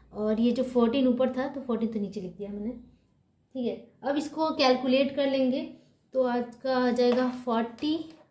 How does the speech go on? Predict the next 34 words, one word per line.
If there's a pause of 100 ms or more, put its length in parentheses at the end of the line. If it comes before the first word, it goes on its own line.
वन
बाई
ट्वेंटी, (760)
ठीक
है। (320)
अब
इसको
डिवाइड
कर
लेते
हैं,
तो
आएगा
फ़ोर
पॉइंट
ज़ीरो
फ़ाइव (800)
डेसीमीटर, (920)
ठीक
है। (360)
तो
इसी
तरीके
से
हमने
solve
कर
लिया।
एक्स
का
value
four
point
zero,